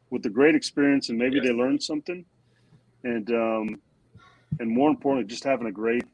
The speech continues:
Speaker 1: great time, you know?
Speaker 2: Yeah,
Speaker 1: So
Speaker 2: for sure.
Speaker 1: from a kayak, from a kayak standpoint,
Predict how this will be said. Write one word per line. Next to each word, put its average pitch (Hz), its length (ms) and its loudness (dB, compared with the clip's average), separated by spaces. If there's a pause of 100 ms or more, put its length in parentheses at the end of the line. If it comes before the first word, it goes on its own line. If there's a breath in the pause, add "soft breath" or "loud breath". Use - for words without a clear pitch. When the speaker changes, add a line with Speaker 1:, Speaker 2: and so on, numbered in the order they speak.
Speaker 1:
great 117 220 -2
time, 104 260 -14 (360)
you 107 100 -12
know? 104 160 -12 (1200)
Speaker 2:
Yeah, 98 140 -2
Speaker 1:
So 147 400 8
Speaker 2:
for - 80 -12
sure. 113 120 -4
Speaker 1:
from 156 180 6
a 131 60 0
kayak, 214 560 0
from 143 160 -2
a 127 60 -4
kayak 240 340 -4
standpoint, 135 720 -4